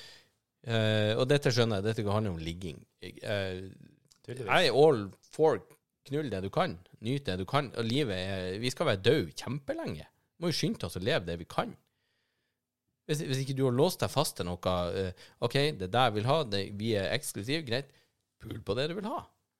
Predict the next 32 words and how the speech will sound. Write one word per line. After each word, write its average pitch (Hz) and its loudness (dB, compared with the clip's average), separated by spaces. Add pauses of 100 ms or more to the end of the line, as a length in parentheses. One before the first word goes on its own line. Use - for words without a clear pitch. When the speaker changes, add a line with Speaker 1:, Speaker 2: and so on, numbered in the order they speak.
(140)
Speaker 1:
For 143 -6
Guds - -4
skyld, 175 -6
hvis, 127 -4
hvis 113 -2
det 127 2
er 135 2
et 117 0
samtykke. - -2 (680)
Det 127 -2
kan 135 4
jo 117 0
ikke 104 0
være 165 4
sånn 101 -4
at 92 -8
du 90 -6
slår 98 0
de 82 -4
i 78 -4
svime, 113 -2
sånn 90 -6
som 92 -2
huleboeren 117 -2
gjorde, 85 -6
sleper 98 -2
de 90 -2
med 92 -2
deg 85 -2
hjem 113 0
og, 87 -6
og, 90 -6